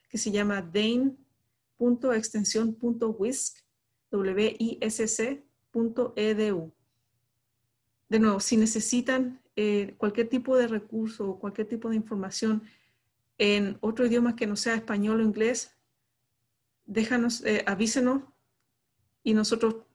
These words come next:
buscaremos la forma de poner, eh, todo ese material en el idioma que usted lo necesite.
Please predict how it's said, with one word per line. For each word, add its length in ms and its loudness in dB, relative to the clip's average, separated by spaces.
buscaremos 520 0
la 100 0
forma 340 -2
de 340 0
poner, 300 0
eh, 400 -2
todo 120 2
ese 160 0
material 560 0
en 140 4
el 120 4
idioma 300 2
que 100 -2
usted 200 -2
lo 100 -2
necesite. 600 -6